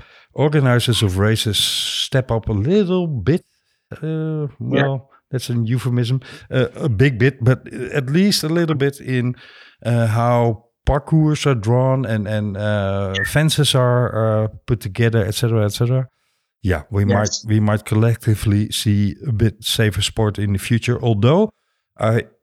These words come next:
Speaker 1: ask a lot of people, uh, I interview on this show, "What do you think of safety in the peloton?" And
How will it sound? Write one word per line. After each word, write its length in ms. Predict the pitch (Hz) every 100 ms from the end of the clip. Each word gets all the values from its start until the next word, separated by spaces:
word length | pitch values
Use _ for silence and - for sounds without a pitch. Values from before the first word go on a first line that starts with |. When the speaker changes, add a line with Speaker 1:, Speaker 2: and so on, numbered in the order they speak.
| _
Speaker 1:
ask 380 | 127 113 - - 107
a 40 |
lot 240 | 104 123
of 120 | 123 -
people, 640 | 110 110 104 98 90 -
uh, 260 | 98 92 90 101
I 40 |
interview 400 | 92 113 - 107
on 100 | 98
this 120 | 95 92
show, 380 | - 101 92 - - - - _ -
"What 120 | 113
do 60 |
you 80 | 101
think 220 | 98 123
of 80 | 117
safety 420 | - 113 113 -
in 80 | 107
the 60 | 101
peloton?" 580 | - 107 98 104 98 101
And 320 | 95 92